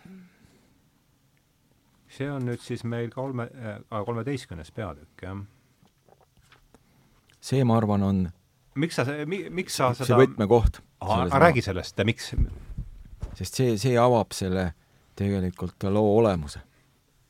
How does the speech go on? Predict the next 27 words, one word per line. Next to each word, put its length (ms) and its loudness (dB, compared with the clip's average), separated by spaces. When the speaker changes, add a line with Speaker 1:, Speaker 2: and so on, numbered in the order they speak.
Speaker 1:
Mhm. 300 -4
Speaker 2:
Et 340 -10
nagu 160 -2
ma 220 2
Speaker 1:
Anna, 120 0
Speaker 2:
kohe 100 4
Speaker 1:
an-, 140 -2
anna 220 2
palun 160 2
värvi 200 0
juurde, 240 -6
see 80 -12
on 80 -8
väga 100 -6
huvitav, 380 -10
äh, 400 -12
koht. 180 -14
Speaker 2:
Et 180 -4
nagu 140 2
ma 140 6
alguses 380 4
ütlesin, 420 -2
et 180 -4
au, 160 4
au, 340 8
ta 160 0
on, 260 0